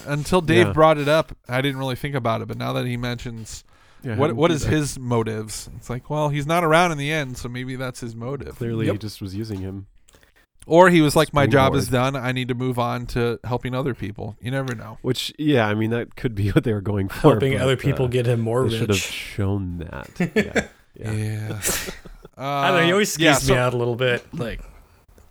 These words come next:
Speaker 3: it just never seemed like his motives were entirely pure.
Speaker 2: Yep.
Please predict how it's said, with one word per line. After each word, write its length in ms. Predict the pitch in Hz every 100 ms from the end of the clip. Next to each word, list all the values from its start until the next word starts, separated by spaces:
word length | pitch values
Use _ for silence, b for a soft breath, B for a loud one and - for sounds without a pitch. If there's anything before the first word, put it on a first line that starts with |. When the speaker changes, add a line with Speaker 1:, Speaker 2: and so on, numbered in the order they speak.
| -
Speaker 3:
it 80 | -
just 160 | 147 135
never 220 | 139 127
seemed 420 | - - 143 131
like 220 | 123 120
his 100 | 127
motives 380 | 120 120 117 117
were 60 | 135
entirely 400 | 127 - - 143
pure. 360 | - - 120 - b b b b b b b _ _ _ _ _
Speaker 2:
Yep. 200 | - 95